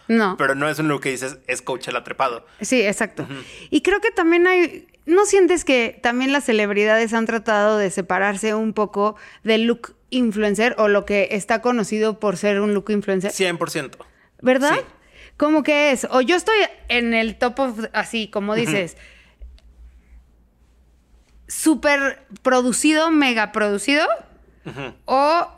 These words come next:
Speaker 1: súper discreto, pero no quiero estar en ese in-between porque ahí caigo en esa delgada línea entre que ya no soy celebridad, sino que soy influencer.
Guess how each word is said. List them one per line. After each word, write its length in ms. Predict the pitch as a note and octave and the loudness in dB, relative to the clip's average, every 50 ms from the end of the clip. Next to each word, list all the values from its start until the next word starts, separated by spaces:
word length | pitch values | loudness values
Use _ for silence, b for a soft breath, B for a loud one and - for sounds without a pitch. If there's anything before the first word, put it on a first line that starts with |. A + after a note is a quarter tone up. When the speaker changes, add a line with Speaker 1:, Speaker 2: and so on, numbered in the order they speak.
| _ _ _ _ - | _ _ _ _ -14
Speaker 1:
súper 380 | - - B3 B3 - B3 A#3 | -8 -4 -2 0 0 2 2
discreto, 520 | A3+ A#3 A#3 - - C4 B3 G3+ G#3+ F#3+ - | 0 -2 -2 0 0 0 0 0 -2 -2 0
pero 200 | A3+ A#3 B3 B3+ | 0 2 4 4
no 200 | B3+ C4+ D4+ D4+ | 4 4 4 4
quiero 180 | - F4+ F4 D4+ | 2 2 2 2
estar 220 | - - C4 B3+ | 2 2 0 2
en 160 | C4+ C4+ C4+ | 2 2 2
ese 180 | C4 B3 - C#4+ | 2 2 2 4
in-between 540 | C#4 C4+ B3 A3+ F#3+ - B3 B3 C4 C#4+ B3 | 4 6 4 4 2 2 4 4 4 4 4
porque 260 | A#3 A3+ G3+ - A3 | 2 0 0 2 2
ahí 160 | A3 A3+ A#3 A3+ | 4 2 2 2
caigo 540 | - B3 A#3 A3+ A3 A3 A#3 A#3 A#3 - - | 0 0 2 2 2 2 2 2 0 -2 -2
en 240 | G3+ G#3+ G3+ G3+ - - | -2 -2 -2 -2 -2 -2
esa 300 | A3+ A#3 G#3 - B3+ A#3+ | -2 0 0 0 0 0
delgada 420 | A#3 G#3+ G3 G3 G#3 G#3+ A3 A3+ A3 | 2 2 2 2 2 2 4 2 4
línea 280 | A3 A3 G#3+ A3 A3 | 4 4 4 4 2
entre 260 | A3+ G#3+ - G3+ F3+ | 2 0 0 0 0
que 180 | - G3+ G3+ F#3+ B B B B B B B B _ _ _ _ - | 0 0 -2 -2 B B B B B B B B _ _ _ _ -4
ya 320 | - A3+ A#3 A3+ A#3+ A#3+ | 0 2 2 4 2 2
no 120 | B3+ C4+ B3+ | 0 0 0
soy 160 | - B3 A#3 | 0 0 2
celebridad, 560 | - A#3+ A#3 G#3+ F#3+ F#3 G3+ G#3 G#3+ A3 G#3 | 2 2 2 2 2 4 4 4 4 2 0
sino 260 | - A#3 A#3 A3+ G#3 - | 0 0 0 0 0 -2
que 80 | - F3+ | -4 -4
soy 240 | - A3+ G#3+ G#3+ | -2 0 0 2
influencer. 420 | G#3 G3 - G3+ G3 F3+ - F3+ | 2 0 0 -2 -4 -4 -6 -10